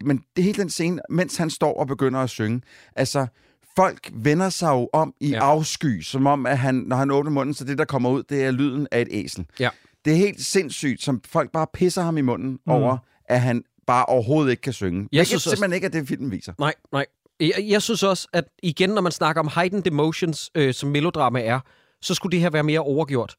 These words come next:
Speaker 1: Ja.
Speaker 2: Sebastian Jessen skulle have været dårligere.
Speaker 1: Ja.
Speaker 2: Han er simpelthen ikke dårlig nok til det troværdige.
Speaker 1: På den anden side, så havde det så heller ikke været troværdigt, hvis han havde været sygt dårlig, men han på en eller anden måde havde skaffet sig et gig hos, øh, øh, øh, Susanne Taylor, som åbenbart er en kæmpe record
Speaker 2: Nej, men du
Speaker 1: producer.
Speaker 2: kan jo godt...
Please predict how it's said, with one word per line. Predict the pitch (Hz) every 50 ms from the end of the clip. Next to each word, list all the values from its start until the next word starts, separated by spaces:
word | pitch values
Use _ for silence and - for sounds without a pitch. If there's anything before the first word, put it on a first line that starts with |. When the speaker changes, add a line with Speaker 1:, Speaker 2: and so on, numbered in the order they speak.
| _ _
Speaker 1:
Ja. | - 151 156 123 -
Speaker 2:
Sebastian | - - 165 - 175 156 - - 165 160 165
Jessen | 175 - - 202
skulle | - - 185 175
have | 156 135
været | 139 135 131 - -
dårligere. | 156 147 156 170 180 156 117 90 87 - -
Speaker 1:
Ja. | - 131 120 104 - -
Speaker 2:
Han | - 170 175
er | 160
simpelthen | - - 196 190 180 185 185
ikke | 175 - _ -
dårlig | 180 156 170 190 190
nok | 165 143 151 - - -
til | - 165
det | 151 147
troværdige. | - - 131 127 120 117 - 120 117
Speaker 1:
På | 156 156
den | 135 143
anden | 147 175 196
side, | - - 160 160 170 165
så | - 175
havde | 160 165 165 165
det | - 160 151
så | - 170 160 151 147 - _ _ _ _ _ - - - _ _ -
heller | 165 175 165
ikke | 143 120 110
været | 120 107
troværdigt, | - - 113 104 101 76 101 117 104
hvis | 104 113 98
han | 123 117
havde | 110
været | 110 113 110
sygt | - - - 151 147 - -
dårlig, | - 110 107 117 131 131 123
men | 120 110 110
han | 113
på | - 117
en | 120
eller | 127 135
anden | 127
måde | 120 120
havde | 131 127
skaffet | 113 - - 113 120 120 131 -
sig | 127 110
et | 95 -
gig | - 120 120 -
hos, | - 123 117 107 - - - - - _ _ _ _ _ _ - - -
øh, | - 98 - -
øh, | 117 110 110 - 98 95 - -
øh, | 107 104
Susanne | - - 101 - 117 104 95
Taylor, | - - 110 107 120
som | 117 - 120 110
åbenbart | 110 113 120 117 110 95 101
er | 113 110
en | 107
kæmpe | - - 135 120 110 113
record | 107 110
Speaker 2:
Nej, | 175 208 226 226
men | 208
du | 190
Speaker 1:
producer. | 175 190 180 185
Speaker 2:
kan | 196
jo | 185 147
godt... | 185 196 208